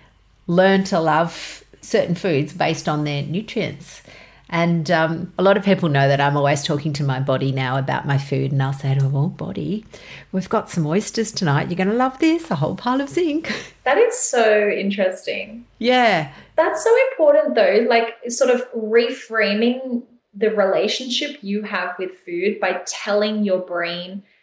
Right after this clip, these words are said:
Speaker 2: certain things about that food and why it's important. Because,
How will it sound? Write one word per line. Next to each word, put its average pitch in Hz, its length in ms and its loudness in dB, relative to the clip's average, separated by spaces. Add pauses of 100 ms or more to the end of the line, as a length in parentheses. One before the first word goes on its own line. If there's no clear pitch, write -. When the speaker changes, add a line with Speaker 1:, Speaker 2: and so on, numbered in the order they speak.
(180)
Speaker 2:
certain 208 460 2
things 202 320 0
about 190 260 0
that 175 240 -4
food 190 160 -4
and 180 160 -6
why 180 240 -2
it's 180 160 -10
important. 185 680 -4
Because, - 540 -10